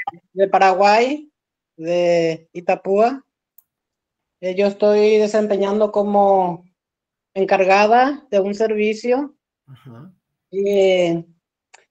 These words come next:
Speaker 1: la evaluación de luego me tocó hacer,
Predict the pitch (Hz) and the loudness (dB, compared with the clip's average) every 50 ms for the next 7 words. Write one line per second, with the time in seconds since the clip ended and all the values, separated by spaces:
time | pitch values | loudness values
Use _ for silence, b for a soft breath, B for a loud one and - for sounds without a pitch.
0 | _ _ - 190 214 214 214 208 214 208 208 214 214 202 202 - 202 214 226 247 | _ _ -4 0 2 4 4 4 2 2 2 2 2 0 0 -2 0 0 0 0
1 | 269 285 294 269 - _ _ _ _ _ - 170 185 208 208 196 190 196 202 214 | 0 -2 -4 -6 -8 _ _ _ _ _ -8 -2 2 2 4 4 4 4 4 6
2 | 226 247 240 240 233 233 226 214 214 - 208 214 226 220 220 - 214 208 220 233 | 6 4 4 2 0 0 0 -2 -2 0 2 2 2 2 2 2 2 2 2 0
3 | 247 | -2